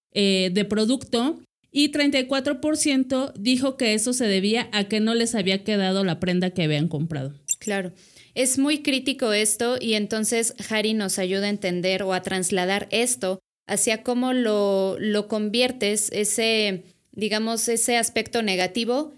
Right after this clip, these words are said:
Speaker 2: más bien en una estrategia de negocios. Y siguiendo con la conversación de, de estos desafíos a los que se enfrentaron,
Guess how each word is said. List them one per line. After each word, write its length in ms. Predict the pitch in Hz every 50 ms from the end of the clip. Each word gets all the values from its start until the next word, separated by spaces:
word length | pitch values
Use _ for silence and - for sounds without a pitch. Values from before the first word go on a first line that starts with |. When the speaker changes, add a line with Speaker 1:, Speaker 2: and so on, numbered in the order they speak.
| - _ _
Speaker 2:
más 240 | - 214 220 - -
bien 200 | 277 302 285 262
en 160 | 233 226 269
una 160 | 330 330 269
estrategia 600 | 226 208 - - 190 185 202 190 180 - 185 180
de 60 | 170 170
negocios. 640 | 170 165 170 170 165 170 - - - - - - - - - _ -
Y 140 | - 240 233
siguiendo 500 | - 254 233 220 269 269 254 262 254 262
con 160 | 262 254 240
la 160 | 240 233 240
conversación 840 | 240 233 226 233 233 226 - 262 247 247 262 262 240 240 240 240
de, 140 | 208 202 180
de 480 | 175 170 - 175 170 190 185 160 156 - - _ _ _ -
estos 380 | 214 208 214 - 226 220 214 214
desafíos 640 | 190 180 - 175 170 170 - 214 208 202 202 202 202
a 60 | 180
los 180 | 175 185 180 -
que 100 | 190 185
se 120 | - 196
enfrentaron, 600 | 190 185 - 214 214 208 240 220 220 226 240